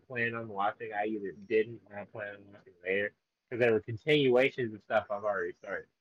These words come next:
Like, In Another World, My Smartphone season two came out this, uh, this, like,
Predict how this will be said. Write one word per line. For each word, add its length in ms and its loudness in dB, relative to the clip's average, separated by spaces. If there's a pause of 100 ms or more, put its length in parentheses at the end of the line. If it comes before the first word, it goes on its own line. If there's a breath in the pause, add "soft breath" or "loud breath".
(300)
Like, 100 -18
In 140 -2
Another 320 6
World, 260 4
My 120 -6
Smartphone 540 -8
season 320 -8
two 200 -4
came 240 0
out 180 -2
this, 220 -6 (180)
uh, 160 0
this, 300 0 (100)
like, 180 -10